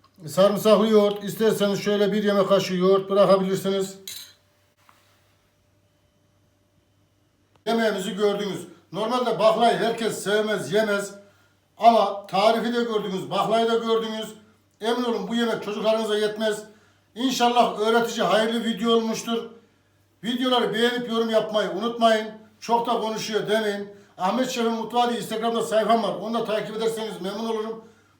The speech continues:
Ne diyoruz? Kim yapar? Ahmet Şef yapar. Siz isteyin, biz yapalım.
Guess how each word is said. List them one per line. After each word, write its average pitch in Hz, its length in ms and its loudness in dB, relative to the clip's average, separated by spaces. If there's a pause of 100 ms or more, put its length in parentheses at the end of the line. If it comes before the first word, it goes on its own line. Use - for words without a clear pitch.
(140)
Ne 269 180 2
diyoruz? 247 420 0 (360)
Kim 294 160 0
yapar? 277 500 6
Ahmet 196 320 0
Şef 208 220 -4
yapar. 156 280 -4 (280)
Siz 220 160 -12
isteyin, 277 560 0 (180)
biz 285 400 8
yapalım. 208 440 4